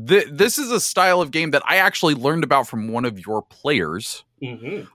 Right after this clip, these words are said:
Speaker 1: Um, and just kinda dove into and read and watched as much as I could about it because it was a very fascinating style of game that was still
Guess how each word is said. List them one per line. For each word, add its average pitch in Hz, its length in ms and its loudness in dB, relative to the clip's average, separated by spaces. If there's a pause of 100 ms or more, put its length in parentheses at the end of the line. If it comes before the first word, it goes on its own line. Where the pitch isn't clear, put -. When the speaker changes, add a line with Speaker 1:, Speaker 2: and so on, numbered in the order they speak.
(140)
Speaker 1:
Um, 98 380 4
and 110 200 2
just 107 180 -6
kinda 120 300 2 (280)
dove 123 640 2
into 120 680 -2
and 98 280 -4
read 107 300 4
and 98 140 -4
watched 107 400 -2 (120)
as 95 160 -8
much 107 200 -6
as 95 120 -6
I 87 80 -4
could 131 260 -4
about 98 160 2
it 80 60 -10
because 92 340 -6 (360)
it 110 160 -2
was 98 380 -6
a 82 280 -12 (440)
very 147 460 2
fascinating 104 1160 -4 (140)
style 113 680 0
of 90 160 -6
game 113 300 0
that 107 180 -2
was 110 160 -6
still 147 580 0